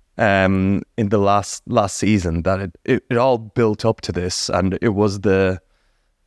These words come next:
you know, that semi-final was the basic defining moment of the whole competition. And then we're just gonna see them play each other twice, uh, at the start of this tournament. There's just something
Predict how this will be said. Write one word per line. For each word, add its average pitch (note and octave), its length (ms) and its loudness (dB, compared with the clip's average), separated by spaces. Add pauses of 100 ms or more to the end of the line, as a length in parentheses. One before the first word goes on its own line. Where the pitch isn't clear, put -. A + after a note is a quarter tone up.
(120)
you A2 80 0
know, F2+ 140 2
that G#2+ 220 -2
semi-final G#2+ 1080 0 (540)
was A2 600 0
the G2 260 0 (180)
basic G#2 340 -2
defining G#2 540 0
moment G2 460 0 (120)
of G#2 260 0
the G2 80 -2
whole F#2+ 200 0
competition. - 800 -4 (1200)
And A2 100 0
then A#2 100 4
we're A2+ 80 4
just G#2+ 160 -4
gonna A2 140 2
see A2 220 2
them G2+ 200 2
play G2+ 260 2
each F#2+ 140 -2
other G2 200 2
twice, - 640 -2 (440)
uh, G#2+ 220 0
at A2 140 0
the G#2 80 -2
start G#2 280 0
of F#2 120 0
this F#2+ 220 -2
tournament. F2+ 540 -4 (1160)
There's D3 120 0
just F#3+ 200 0
something D3+ 720 0